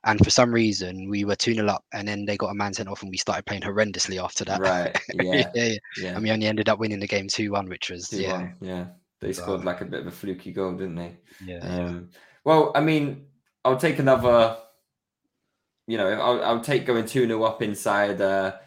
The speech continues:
Speaker 2: tw-, ten minutes. So, yeah, we were two nil up inside ten minutes in this game with
Speaker 1: Yeah.
Speaker 2: Ed-, Eddie
Speaker 1: Yeah.
Speaker 2: scoring twice. I'll take that this time around. Um, just looking at the players that we have available, there were some,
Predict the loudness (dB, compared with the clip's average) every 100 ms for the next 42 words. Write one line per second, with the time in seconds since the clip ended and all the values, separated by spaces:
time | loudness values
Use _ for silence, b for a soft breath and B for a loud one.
0 | B -2 -2 -2 -2 0 2 2 0 0
1 | 0 4 4 6 4 4 2 4 2 2
2 | 0 0 0 0 -2 -2 -4 -4 -4 -4
3 | -2 -2 -2 -6 -2 0 0 0 -4 -4
4 | -4 -4 -4 -4 -4 -2 -4 -4 -8 -6
5 | -8 -8 -10 -8 -6 -6 -8 -10 b b
6 | b b 4 6 4 -4 -14 _ _ _
7 | _ -12 -4 -2 0 0 0 0 2 2
8 | 0 0 0 0 0 -2 -2 -4 -2 0
9 | 0 0